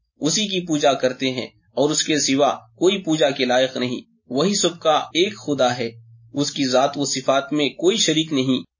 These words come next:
وہی سب کا حقیقی مالک ہے۔ ہم سب اسی کے بندے ہیں۔ دعا کرتا ہوں اللہ تعالیٰ تم کو بھی اسی کی ہدایت دے۔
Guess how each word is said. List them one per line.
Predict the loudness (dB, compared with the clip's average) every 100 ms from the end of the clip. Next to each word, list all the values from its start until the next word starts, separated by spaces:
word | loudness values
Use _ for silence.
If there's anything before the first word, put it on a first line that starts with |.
| _
وہی | -2 0
سب | 0 0 0
کا | 0 0
حقیقی | -2 -4 0
مالک | 2 4 2 0
ہے۔ | -2 -4 -8 _ _ -2
ہم | 0
سب | 2 0 0
اسی | 0 0
کے | 0 0
بندے | 2 2 2
ہیں۔ | 2 0 -4 -16 -20 -18 -4
دعا | 2 2 4
کرتا | 0 2 0
ہوں | 2 0 -4 _ -2
اللہ | 0 0 0
تعالیٰ | 0 2 0
تم | 0 -4
کو | -2 -2
بھی | -2 -4 _ _
اسی | 0 0 0
کی | -2 -4 0
ہدایت | 2 2 2
دے۔ | -2